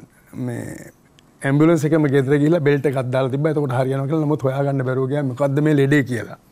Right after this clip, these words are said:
කොන්දේ අමාරුව තියෙන ලෙඩේ හොයාගන්න බැරුව ගියා. එහෙම ඉද්දි අපි ගෙදර ගිහිල්ලා මාස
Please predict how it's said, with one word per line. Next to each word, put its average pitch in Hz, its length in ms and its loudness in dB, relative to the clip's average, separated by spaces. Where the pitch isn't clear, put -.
කොන්දේ 123 280 -4
අමාරුව 117 320 -8
තියෙන 127 200 -10
ලෙඩේ 123 180 -8
හොයාගන්න 131 440 -12
බැරුව 131 220 -12
ගියා. 123 160 -14
එහෙම 156 240 2
ඉද්දි 147 360 0
අපි 156 140 0
ගෙදර 147 340 2
ගිහිල්ලා 180 360 2
මාස 156 340 -4